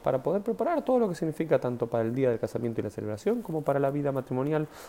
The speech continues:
todos los utensilios de la casa, para poder tener toda la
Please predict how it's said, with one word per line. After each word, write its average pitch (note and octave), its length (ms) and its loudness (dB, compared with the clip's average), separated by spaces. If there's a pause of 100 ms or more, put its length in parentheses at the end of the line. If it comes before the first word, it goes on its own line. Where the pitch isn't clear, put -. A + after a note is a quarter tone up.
(140)
todos A#2 200 6
los A2 160 -2
utensilios G#2 560 0
de G#2 80 -6
la G#2+ 120 -4
casa, D#3+ 520 2
para A2 200 4
poder G#2 240 0
tener G#2 220 -2
toda G#2 200 2
la G#2+ 100 0